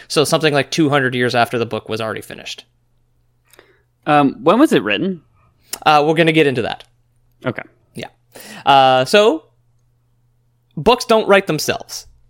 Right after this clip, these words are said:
Speaker 1: I mean, I mean, maybe you could have some sort of automated book writing machine,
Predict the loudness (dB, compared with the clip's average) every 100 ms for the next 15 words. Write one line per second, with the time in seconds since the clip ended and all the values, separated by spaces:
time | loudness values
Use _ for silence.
0 | _ -6 -4 -4 -6 -10 -14 -10 -8 -8
1 | -12 -6 -2 -2 -2 -2 -2 -2 -4 -4
2 | -2 0 -2 0 0 0 -2 -8 _ _
3 | -18 -8 -6 -4 -2 0 -2 -6 -8 -4
4 | 0 0 0 -2